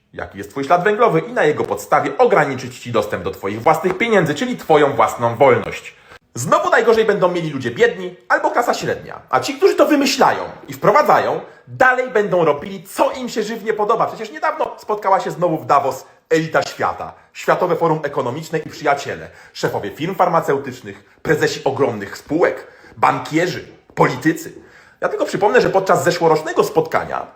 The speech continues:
w ciągu zaledwie kilku dni ponad tysiąc prywatnych samolotów przyleciało i odleciało z lotnisk w pobliżu Davos. Czyli kolejny raz nadludzie lecą tam prywatnymi odrzutowcami.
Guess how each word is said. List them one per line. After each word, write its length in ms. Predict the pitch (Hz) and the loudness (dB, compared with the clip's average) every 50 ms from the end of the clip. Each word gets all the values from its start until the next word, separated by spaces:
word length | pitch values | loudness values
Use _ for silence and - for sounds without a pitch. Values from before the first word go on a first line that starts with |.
| _ _ _ _ _ _ _ _ _ | _ _ _ _ _ _ _ _ _
w 80 | - | 0
ciągu 340 | - 214 196 185 175 185 175 | 2 2 4 4 4 4 4
zaledwie 400 | 190 196 202 240 233 226 247 240 | 4 6 6 4 2 2 -2 -6
kilku 440 | - - 330 269 269 269 - 285 269 | -8 -6 -4 -4 -4 -2 0 -2 -2
dni 460 | 269 226 196 120 - - - - _ _ _ | -2 -4 -6 -6 -8 -10 -16 -20 _ _ _
ponad 420 | - 220 220 214 202 - - - - | 2 4 4 4 2 0 -2 -6 -2
tysiąc 440 | 269 262 - - 247 247 247 - - | 0 0 2 2 2 2 0 -2 -4
prywatnych 560 | - 220 196 - 196 208 - - 208 196 - | -2 0 2 4 4 2 2 2 -2 -2 0
samolotów 520 | - 180 151 143 139 147 165 165 185 - | 2 2 4 4 6 6 6 4 2 -2
przyleciało 480 | - - 143 127 123 - 151 156 160 160 | -2 -2 -2 -2 0 2 4 4 4 4
i 100 | 123 120 | 2 0
odleciało 400 | 113 110 107 - 139 131 131 120 | -2 -2 -4 -2 0 0 0 -2
z 60 | 104 | -2
lotnisk 360 | 110 110 - 120 120 120 - | -4 -4 -4 -6 -10 -12 -14
w 40 | - | -6
pobliżu 340 | _ 214 202 123 98 123 139 | _ -4 -4 -4 -8 -4 2
Davos. 400 | 165 151 - - 98 - - - - - - - - _ _ | 2 4 4 2 0 -6 -8 -14 -20 -20 -20 -20 -20 _ _
Czyli 200 | - 185 190 165 | -8 -6 -6 2
kolejny 380 | 185 196 254 311 349 - 339 311 | 4 6 6 6 4 2 2 4
raz 360 | 208 131 101 - - - 120 | 4 4 2 -2 -6 -4 0
nadludzie 480 | 165 214 214 175 220 285 294 285 269 | 2 2 2 2 -2 -4 -2 0 2
lecą 300 | 240 247 233 247 233 208 | 2 2 2 2 0 2
tam 220 | 185 208 196 190 - | 2 0 0 0 -2
prywatnymi 480 | - - - 202 - - 285 277 262 | -4 0 2 2 2 0 -4 -8 -4
odrzutowcami. 600 | 233 220 175 208 208 233 202 - - 151 175 214 | -4 -4 -4 -2 -2 -2 -2 0 0 0 0 -2